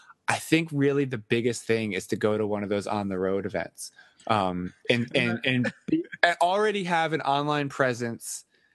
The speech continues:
Speaker 1: and be
Speaker 2: Right.
Speaker 1: writing about something that Disney will think is of interest. No, let me back up.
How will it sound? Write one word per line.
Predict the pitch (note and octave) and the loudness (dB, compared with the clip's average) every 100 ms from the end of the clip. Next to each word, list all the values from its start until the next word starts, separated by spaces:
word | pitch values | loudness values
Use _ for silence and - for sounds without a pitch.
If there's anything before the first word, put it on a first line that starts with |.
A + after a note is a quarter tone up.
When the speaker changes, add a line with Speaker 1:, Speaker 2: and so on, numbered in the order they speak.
| _ _ | _ _
Speaker 1:
and | B2 A#2+ A#2 A2+ G#2 C#3 | 0 0 0 -2 -4 -2
be | C3+ B2+ | 0 0
Speaker 2:
Right. | A#2 | 0
Speaker 1:
writing | B2+ C#3+ D#3 D#3 | 2 2 2 0
about | C#3+ A#2+ | 0 -2
something | - - - D3+ D#3 - E3+ E3+ D#3+ | -4 -2 2 2 0 -2 -2 -2 -2
that | C3+ B2 - - | 0 0 -2 -2
Disney | C3+ B2 C3+ B2+ | -2 0 -2 -2
will | A#2+ A#2+ | -2 -4
think | - - A#2+ A2+ - | -4 -4 -4 -6 -6
is | A#2 - | -6 -2
of | B2 G2+ - | -2 -2 -4
interest. | A#2+ A2+ B2+ A#2 - - - _ _ _ _ _ _ _ _ _ _ _ _ _ - | -4 -2 -2 -2 -4 -12 -18 _ _ _ _ _ _ _ _ _ _ _ _ _ -4
No, | G2+ D#2+ - _ - | -4 -4 -10 _ -6
let | G#2+ | -2
me | |
back | G#2 G2+ F#2+ | 0 -2 0
up. | F#2+ | -4